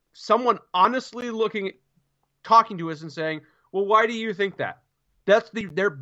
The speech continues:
biggest concern. They're terrified of that because they don't make any sense, and we absolutely do. It's like, and on almost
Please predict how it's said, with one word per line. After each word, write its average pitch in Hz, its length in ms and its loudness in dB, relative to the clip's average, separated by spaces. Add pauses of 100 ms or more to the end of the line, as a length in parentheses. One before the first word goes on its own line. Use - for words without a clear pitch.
(220)
biggest 277 400 -6
concern. 240 600 0 (400)
They're 226 100 0
terrified 226 680 4
of 135 100 -6
that 156 300 0
because 190 500 -2 (320)
they 165 260 -2
don't 202 260 2
make 185 200 -2
any 175 160 -2
sense, 156 500 -2
and 131 240 -6
we 139 240 0
absolutely 127 640 -4
do. 110 260 -8 (1500)
It's - 60 -4
like, 147 140 2 (800)
and 170 240 2
on 196 240 4 (140)
almost 214 520 4